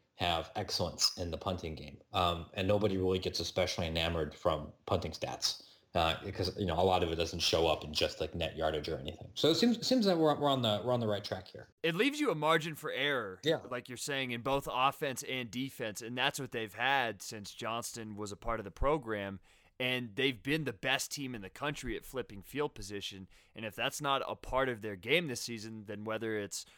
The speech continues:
Speaker 2: the defense generating more pressure with the pass rush, continuing the turnover proficiency they had with last season's secondary, or the offense taking a huge step up in the passing game and generating more explosive plays,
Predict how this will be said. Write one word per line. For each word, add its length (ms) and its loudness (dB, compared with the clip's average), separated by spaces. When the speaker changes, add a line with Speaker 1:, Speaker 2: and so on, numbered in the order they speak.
Speaker 2:
the 140 -6
defense 640 -4
generating 560 0
more 160 -2
pressure 420 -4
with 140 -8
the 80 -14
pass 400 0
rush, 400 -2
continuing 840 -4
the 380 -6
turnover 600 0
proficiency 680 -2
they 180 0
had 220 0
with 120 -10
last 300 0
season's 320 -10
secondary, 840 -6
or 260 0
the 160 -4
offense 480 0
taking 400 -8
a 40 -12
huge 500 -6
step 280 -2
up 200 -2
in 80 -8
the 60 -12
passing 440 -4
game 240 -6
and 80 -10
generating 460 -6
more 160 -2
explosive 520 -8
plays, 380 -2